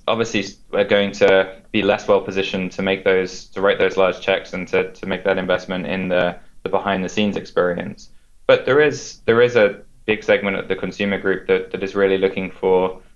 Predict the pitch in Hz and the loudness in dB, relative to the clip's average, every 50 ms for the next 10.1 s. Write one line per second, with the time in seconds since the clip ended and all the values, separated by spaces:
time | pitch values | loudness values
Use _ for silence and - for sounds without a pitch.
0 | - _ - - 117 - - - - 101 98 95 98 95 95 95 95 95 92 92 | -20 _ -6 -2 -2 -2 -2 -2 2 2 2 2 2 0 2 0 0 2 2 2
1 | 92 92 92 90 90 - - - - 92 95 92 90 90 87 - 98 95 92 - | 2 4 2 0 -2 -6 -12 -8 -4 -4 -2 -2 -4 -6 -4 0 0 0 0 -2
2 | - - 101 95 - - - 104 92 85 - - - - - - - - - - | -4 -2 -2 -2 -2 -2 -2 -2 -2 -2 -4 -8 -18 -20 -20 -20 -20 -14 0 0
3 | 95 95 95 - 98 95 85 69 92 98 98 95 95 92 92 92 - - 92 - | 0 0 2 2 2 2 4 4 2 2 2 0 -2 -4 -6 -6 -8 -10 -12 -2
4 | - 98 98 95 95 92 92 87 - - 95 98 92 92 - 92 90 87 87 - | 0 0 2 2 0 -4 -4 -6 -2 2 2 2 2 2 -2 -2 -2 -2 -4 -6
5 | - - 92 - - 95 92 95 90 87 85 - - - 90 - - 92 92 90 | -6 -8 -4 -2 -2 -2 -2 -2 -6 -6 -8 -8 -10 -10 -12 -10 -8 -8 -8 -4
6 | - - 87 85 - - - - - - - _ _ - - - _ - - - | -4 -2 -2 -2 -4 -8 -14 -20 -20 -20 -20 _ _ -20 -20 -20 _ -20 -20 -20
7 | - - - 107 107 107 101 110 120 127 131 120 - - 107 101 98 95 95 95 | -20 -8 -4 0 0 2 2 2 2 2 2 0 0 0 0 2 2 0 -2 -4
8 | - - 95 92 - 104 98 - - 110 104 98 101 98 98 95 90 - 101 95 | -4 -6 -6 -4 -4 -6 -6 -2 0 2 2 2 2 0 0 -2 -4 -6 -6 -4
9 | 92 101 104 101 104 101 98 98 92 - - - 95 95 92 92 92 90 - - | 0 0 -2 -2 0 0 0 0 0 -2 -4 -4 -2 0 0 0 0 -2 -8 -14
10 | - | -20